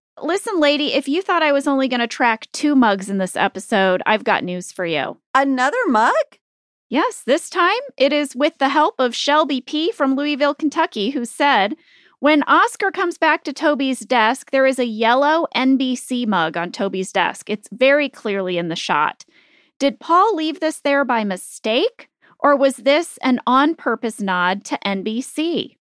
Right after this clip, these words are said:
Speaker 1: Well, Shelby, it was an N B C mug,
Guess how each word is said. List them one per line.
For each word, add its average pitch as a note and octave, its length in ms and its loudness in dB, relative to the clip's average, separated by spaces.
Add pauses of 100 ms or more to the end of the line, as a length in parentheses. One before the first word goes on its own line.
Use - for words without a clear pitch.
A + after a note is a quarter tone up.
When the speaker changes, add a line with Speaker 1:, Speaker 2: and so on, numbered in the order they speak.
(800)
Speaker 1:
Well, G#3 200 2
Shelby, G3+ 560 -2 (560)
it A3+ 180 0
was C4+ 160 4
an C4 220 0
N A3 220 2
B D#4+ 160 0
C C#4 280 0
mug, A#3+ 480 2